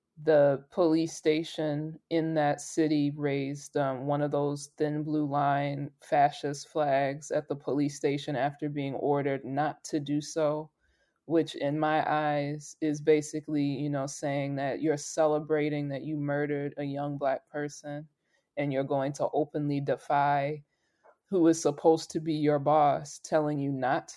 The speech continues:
to fly such a flag. The woman, this Potter officer, the t-, she was a cop longer than that boy was alive on this earth,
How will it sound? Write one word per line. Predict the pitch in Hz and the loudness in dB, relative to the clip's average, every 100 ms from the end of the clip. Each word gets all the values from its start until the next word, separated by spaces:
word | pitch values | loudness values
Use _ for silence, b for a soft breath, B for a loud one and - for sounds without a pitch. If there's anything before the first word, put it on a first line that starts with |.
| - | -4
to | 165 | -2
fly | - 156 143 143 | 2 2 4 2
such | - 160 151 | 0 -2 -2
a | 147 | -4
flag. | - 156 156 156 156 - _ _ _ _ _ _ _ 147 | 2 2 2 0 -4 -10 _ _ _ _ _ _ _ 2
The | 151 | 4
woman, | 156 160 165 156 127 | 4 2 2 0 0
this | 151 151 | -2 -2
Potter | - - 180 165 156 143 | -6 2 4 6 4 4
officer, | 151 151 156 160 - 147 | 4 2 -2 -4 0 0
the | 139 | 0
t-, | 139 - - 147 | -6 -14 -20 -18
she | - 190 | -6 -2
was | 196 175 | 0 0
a | 165 | 0
cop | - 170 160 160 | -2 0 0 0
longer | 151 151 151 151 | 2 2 2 2
than | 147 143 | 2 2
that | 147 135 131 151 | 0 -2 -6 -2
boy | 156 151 | 2 2
was | 143 139 | 2 0
alive | 135 127 139 139 135 | 0 2 4 4 2
on | 139 | -2
this | 135 139 | -4 -4
earth, | 135 131 139 - | -2 0 -2 -6